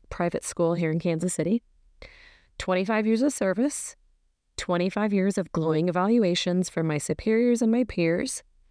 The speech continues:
which, of course, I still have copies of. <laughs> Tell-, I'm telling you, sometimes when I'm looking through all the bad stuff,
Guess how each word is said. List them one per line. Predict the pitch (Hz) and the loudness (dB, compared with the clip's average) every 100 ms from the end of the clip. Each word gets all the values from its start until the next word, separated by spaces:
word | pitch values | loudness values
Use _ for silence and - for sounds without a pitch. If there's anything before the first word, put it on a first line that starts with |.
| _ _ _ | _ _ _
which, | - 185 175 - | -4 -2 -2 -4
of | 180 | -6
course, | - 170 - | -2 -2 0
I | 165 | -4
still | - | -2
have | 160 | -2
copies | - 165 180 | -2 -2 0
of. | - 339 - - - 277 - | -2 -2 -4 -6 -2 -2 0
<laughs> | 240 - - - 202 | -4 -6 -8 -4 -4
Tell-, | 254 196 190 | 0 0 0
I'm | 190 | -2
telling | 196 214 | 0 2
you, | 196 | 4
sometimes | 180 185 180 196 185 | 2 0 -2 -2 0
when | 180 | 0
I'm | 165 160 | 2 2
looking | 165 185 180 | 2 2 0
through | 190 175 | 0 0
all | 165 | 2
the | 165 | 0
bad | 156 156 170 | 0 -2 -2
stuff, | - 190 | -2 0